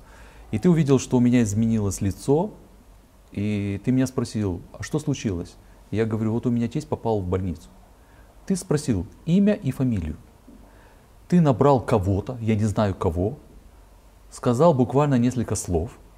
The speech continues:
И вечером, когда уже я пришёл домой, мне супруга сказала, произошло реально чудо. Раскрылись двери, э,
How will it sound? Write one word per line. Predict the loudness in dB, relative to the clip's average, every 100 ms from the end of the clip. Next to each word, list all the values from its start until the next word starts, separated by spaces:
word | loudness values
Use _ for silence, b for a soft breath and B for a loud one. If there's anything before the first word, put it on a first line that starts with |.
| -20 -20 _ _ _ -20 -20 -20 -20 b b b b -6
И | 2
вечером, | 2 2 0 -2 -4 -16 -20 -8
когда | -6 0 2
уже | 2 -2 -2
я | 0 0 0 -4
пришёл | -8 -8 -6
домой, | -4 -4 -2 -2
мне | -2 -4
супруга | -6 -6 -4 -4
сказала, | -6 -4 0 0 -2 -6 -20 -20 -8
произошло | -2 0 0 4 4
реально | 6 4 2
чудо. | 0 0 0 -2 -6 -14 _ -20 -20 -20 b b b -20 -4
Раскрылись | 2 2 6 6 6 4
двери, | 4 4 6 4 0 -6 -20 -20 _ -20 -8
э, | -2 0 0 0 0 -2 -6 -10